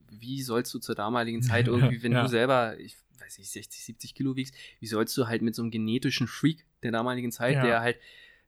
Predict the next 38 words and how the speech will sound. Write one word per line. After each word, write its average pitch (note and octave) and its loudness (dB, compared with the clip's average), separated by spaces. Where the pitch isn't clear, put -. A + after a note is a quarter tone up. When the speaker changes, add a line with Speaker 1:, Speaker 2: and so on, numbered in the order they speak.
Speaker 1:
hundert C#3 2
Kilo D#3 -2
wiegt, - -6
mithalten A#2+ -2
können? G#2 -8
Speaker 2:
Genau. B2+ -2
Speaker 1:
Und B2 2
dann C3+ 4
halt C#3 2
natürlich C3+ -2
aber B2+ 0
auch B2+ 0
wirklich C3+ -8
gesu-, B2 -2
also, A2+ 0
äh, G#2+ -2
wissenschaftliche D3 0
Aspekte, B2+ -4
dass A#2 -6
man A#2+ -4
halt A#2 -2
herausgefunden A#2 -6
hat, B2 -10
ja, C#3 -4
okay, C3+ -4
es - -10
gibt - -4
verschiedene C3 -2
Körpertypen, E3+ -4
ja, D3 -2
verschiedene C#3 -4
Speaker 2:
Genau. C3+ 4
Speaker 1:
Zusammensetzungen. D#3+ 2
Du A2+ -10
kannst - 0
einfach A#2+ -6
nicht B2+ -4
ne, A#2+ -2